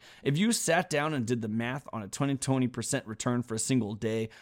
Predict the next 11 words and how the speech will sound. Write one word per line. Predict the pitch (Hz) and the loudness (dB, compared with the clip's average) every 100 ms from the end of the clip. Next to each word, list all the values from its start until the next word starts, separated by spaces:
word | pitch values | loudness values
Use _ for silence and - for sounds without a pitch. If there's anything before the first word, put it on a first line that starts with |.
| - - | -4 2
over | 151 135 | 4 4
the | 117 | 0
course | - 139 127 131 | 2 2 2 -2
of | 110 | -2
the | |
next | 110 113 | -4 -6
five, | - 127 120 117 113 | 0 2 2 0 -4
ten, | - 127 117 113 | -4 -2 0 -2
twenty, | - 135 123 117 | 0 0 2 0
thirty | 113 131 120 | 0 0 2
years, | 113 107 113 123 | 0 -2 -2 -2